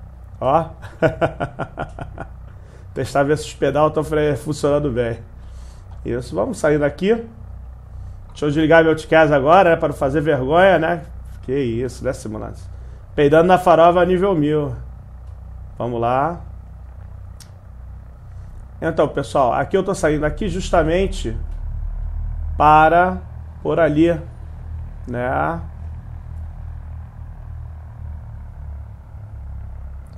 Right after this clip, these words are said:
Eu acho que aqui já tem a entrada. Deixa eu parar aqui rapidinho pra poder checar.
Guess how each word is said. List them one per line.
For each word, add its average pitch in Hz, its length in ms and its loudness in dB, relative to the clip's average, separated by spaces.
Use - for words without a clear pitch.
Eu 139 100 0
acho 147 200 -2
que 156 40 0
aqui 160 160 0
já 151 140 0
tem 160 160 0
a 165 140 6
entrada. 135 720 0
Deixa 117 180 -8
eu 123 60 -6
parar 117 280 0
aqui 113 220 -6
rapidinho 147 420 -2
pra 160 140 -4
poder 147 240 -2
checar. 123 640 -4